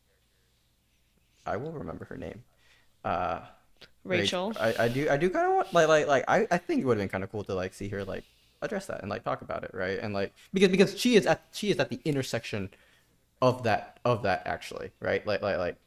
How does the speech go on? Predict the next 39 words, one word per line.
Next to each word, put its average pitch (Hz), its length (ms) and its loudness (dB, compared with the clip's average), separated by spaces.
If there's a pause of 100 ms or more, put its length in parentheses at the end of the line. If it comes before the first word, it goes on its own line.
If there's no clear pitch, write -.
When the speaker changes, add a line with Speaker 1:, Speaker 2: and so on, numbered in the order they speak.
(300)
Speaker 1:
she 202 160 0
has - 60 2
Speaker 2:
Yeah. - 60 -4
Speaker 1:
worked 113 160 0
all 120 100 2
her 123 80 2
life. 101 220 2
She's 110 120 -4
a 104 160 -2
successful - 420 -4
economics 98 340 -4
professor. - 320 -10
She - 140 -8
probably 277 260 0
makes, 92 200 -6
like, - 140 -10
decent - 240 -10
money. 95 220 -6
She - 140 -10
probably 175 280 -4
is 208 120 -6
new 95 140 -2
money, 87 260 -8 (460)
right? 98 300 -2 (180)
She's, 127 220 -4
she's 131 260 -4
in 131 60 0
academia. 123 560 -2
Speaker 2:
Mm-hmm. 69 60 -8
Speaker 1:
Like, 73 160 -6
she's - 180 -10
probably 104 300 -4
doing 92 180 -4
well 92 140 -4
for 92 140 -8
herself. 90 460 -8 (100)
And, 107 180 -4
like, 90 260 -4 (840)
um, 82 520 -4